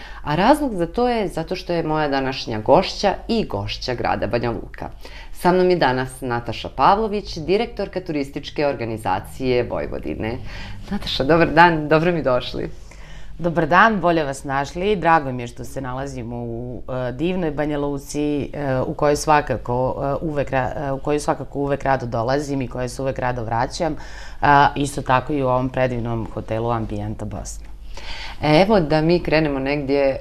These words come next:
Speaker 1: od vašeg posla i od onoga čime se vi bavite. Trenus-,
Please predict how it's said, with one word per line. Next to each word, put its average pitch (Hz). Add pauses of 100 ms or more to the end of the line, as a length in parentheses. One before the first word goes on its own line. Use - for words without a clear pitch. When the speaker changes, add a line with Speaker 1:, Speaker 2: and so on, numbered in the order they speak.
Speaker 1:
od 120
vašeg - (100)
posla 139 (140)
i 127
od 110
onoga 110
čime 101
se -
vi 104
bavite. -
Trenus-, 135